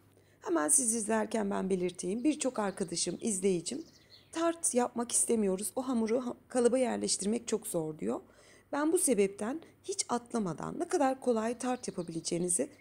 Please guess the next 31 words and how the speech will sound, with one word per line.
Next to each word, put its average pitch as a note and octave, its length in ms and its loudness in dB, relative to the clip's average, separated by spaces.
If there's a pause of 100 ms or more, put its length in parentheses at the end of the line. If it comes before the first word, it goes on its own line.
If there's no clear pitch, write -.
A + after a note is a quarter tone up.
(120)
görmeniz B3+ 520 2
için - 180 -6
tüm G4+ 240 2
ayrıntısını G#3 680 2 (220)
hızlı C4 280 2
çekimle F#3+ 400 0
size A3 240 4
veriyorum. D#3+ 380 -4 (600)
Sevgili A#3 380 4
arkadaşlarım, E3 580 0
hamuru D#4 340 2
tabana B3+ 340 4
yerleştirmem G3+ 800 -2
maksimum B3 560 0 (380)
bir E4+ 200 2
buçuk C#4+ 220 -4 (340)
dakikamı G3+ 460 -2
aldı F3+ 260 -4
diyebilirim. D#3+ 480 -2 (380)
Bakın E4+ 220 -2
hiçbir D4+ 300 0
zorluğu A3+ 420 4
yok. F#3 340 -2 (380)
Önemli D4 400 0
olan C#4 360 0 (300)
elinizin C4 500 4 (100)
altındaki G#3+ 560 -2
hamurun A#3+ 400 0 (220)
kolay A3 320 0
şekil F3+ 360 2
alabilen, D#3 500 -4